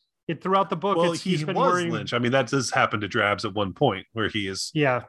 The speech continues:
Speaker 2: lynched, tarred, and feathered, set on fire, and castrated, you know, by a bunch
Speaker 1: Yeah.
Speaker 2: of, you know, fucking racist, and, uh, somehow survived that and is kind of just running around smiling at people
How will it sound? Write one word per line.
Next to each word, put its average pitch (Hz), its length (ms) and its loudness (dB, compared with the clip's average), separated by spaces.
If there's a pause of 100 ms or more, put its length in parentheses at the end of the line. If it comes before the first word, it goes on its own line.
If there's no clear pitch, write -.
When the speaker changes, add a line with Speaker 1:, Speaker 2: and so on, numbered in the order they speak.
Speaker 2:
lynched, 131 320 2
tarred, 123 240 2
and 113 100 -12
feathered, 113 360 0
set 127 180 2
on 113 120 0
fire, 113 200 2
and 104 100 -4
castrated, 95 760 -2
you 104 120 -6
know, 95 280 -8
by 95 180 -2
a 95 40 -2
bunch 98 160 -6
Speaker 1:
Yeah. 139 220 0
Speaker 2:
of, - 120 -20
you 104 80 -12
know, 92 120 -8
fucking 107 340 -10
racist, 117 560 0 (540)
and, 110 340 0
uh, 104 520 0 (100)
somehow 120 380 0
survived 110 680 0
that 95 300 -2
and 101 120 -10
is 92 100 -8
kind 101 200 -2
of 90 80 -4
just 92 220 -4
running 107 260 2
around 104 420 0
smiling 113 600 -2
at 98 120 -8
people - 520 -8